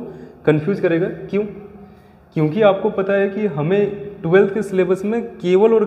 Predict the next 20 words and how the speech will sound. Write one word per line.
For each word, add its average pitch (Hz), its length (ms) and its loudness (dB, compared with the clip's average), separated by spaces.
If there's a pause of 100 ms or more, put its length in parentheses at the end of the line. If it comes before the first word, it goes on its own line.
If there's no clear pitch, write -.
केवल 202 380 4 (920)
first 233 400 4
order 180 280 2
के 208 120 -2
ही 233 120 2
differential 202 460 0
equation 190 340 -4
का 196 80 2
solution 185 340 -2
निकालना 160 340 2
पड़ना 127 280 -2
है, 127 280 -10
जबकि 143 240 -4
ये 196 120 0
second 202 300 2
order 190 200 2
पे 180 120 -2
है। 196 120 -4 (420)
अगर 175 200 4
आपको 185 340 2